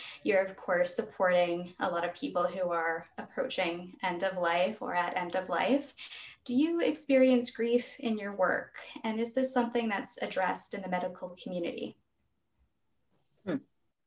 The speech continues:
Speaker 2: Now that's the question that had me reflecting the most. Do I experience grief? So, you know, I listened to the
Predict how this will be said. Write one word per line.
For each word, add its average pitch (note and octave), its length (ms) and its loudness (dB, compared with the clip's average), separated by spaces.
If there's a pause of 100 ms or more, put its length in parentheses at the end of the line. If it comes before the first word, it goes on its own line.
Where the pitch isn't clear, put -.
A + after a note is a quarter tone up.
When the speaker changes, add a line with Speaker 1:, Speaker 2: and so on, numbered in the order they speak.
(960)
Speaker 2:
Now A#3+ 60 8
that's A3 380 8
the G#4+ 100 0
question G3+ 540 2
that F#3 180 4
had F3 260 2
me E3+ 240 -2
reflecting E3 720 -2
the E3 80 0
most. - 400 -6 (200)
Do G#3 200 2
I A#3 160 8
experience F3+ 800 2
grief? - 300 0 (1000)
So, B3+ 640 8 (580)
you C#4 80 8
know, C#4+ 260 8
I A#3+ 200 12
listened C4+ 640 2
to B3+ 140 0
the G3+ 440 8